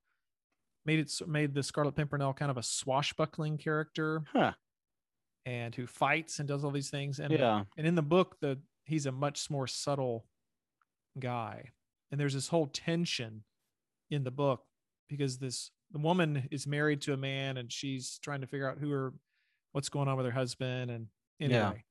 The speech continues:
Speaker 1: so there's all this, t-, it's, it's told from the perspective of a woman,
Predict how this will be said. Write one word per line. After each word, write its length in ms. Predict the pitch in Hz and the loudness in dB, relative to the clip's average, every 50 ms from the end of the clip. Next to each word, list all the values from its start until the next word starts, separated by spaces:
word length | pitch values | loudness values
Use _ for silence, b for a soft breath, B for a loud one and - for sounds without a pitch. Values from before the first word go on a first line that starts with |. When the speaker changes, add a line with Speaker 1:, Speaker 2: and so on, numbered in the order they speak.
| _ _ - | _ _ -8
Speaker 1:
so 120 | - 143 | -4 -2
there's 200 | 139 143 135 - | 0 0 0 2
all 160 | 143 143 147 | 2 2 4
this, 180 | 143 139 127 - | 2 0 -2 -4
t-, 120 | - 156 | -4 -4
it's, 260 | 160 139 - - - | -4 -4 -4 -6 -4
it's 180 | - 160 - - | -6 -6 -6 0
told 260 | - 175 165 175 165 - | 4 4 6 6 4 4
from 120 | 165 156 | 0 0
the 60 | 143 | 0
perspective 520 | 139 139 131 - - 147 139 - 143 135 135 | -2 -4 -4 -2 0 0 0 0 -2 -2 -2
of 100 | 131 123 | -2 -4
a 60 | 120 | -4
woman, 520 | 117 123 139 143 139 135 120 120 123 120 | -4 -2 -2 -2 0 -2 -4 -4 -6 -8